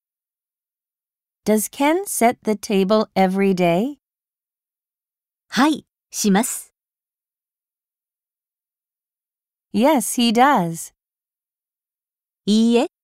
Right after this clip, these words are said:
Speaker 2: しません。
Speaker 1: No, he doesn't.
Speaker 2: 誰が毎日食卓の準備をしますか？
Speaker 1: Who sets the table every day?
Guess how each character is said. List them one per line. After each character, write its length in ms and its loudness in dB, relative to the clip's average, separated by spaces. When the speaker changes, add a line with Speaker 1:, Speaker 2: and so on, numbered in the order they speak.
Speaker 2:
し 200 -2
ま 140 0
せ 180 -2
ん。 160 -4
Speaker 1:
No, 400 2
he 260 -2
doesn't. 720 -2
Speaker 2:
誰 260 2
が 120 2
毎 240 2
日 460 0
食 300 -2
卓 220 0
の 140 2
準 300 2
備 160 2
を 40 -2
し 140 -2
ま 140 2
す 120 -6
か？ 280 -4
Speaker 1:
Who 200 4
sets 440 0
the 100 0
table 680 2
every 420 2
day? 440 -2